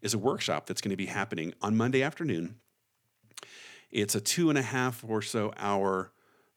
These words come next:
uh, interactive setting where we're gonna have a room full of agency owners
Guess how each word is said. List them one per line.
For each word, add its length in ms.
uh, 340
interactive 920
setting 640
where 440
we're 200
gonna 140
have 180
a 100
room 560
full 720
of 500
agency 720
owners 640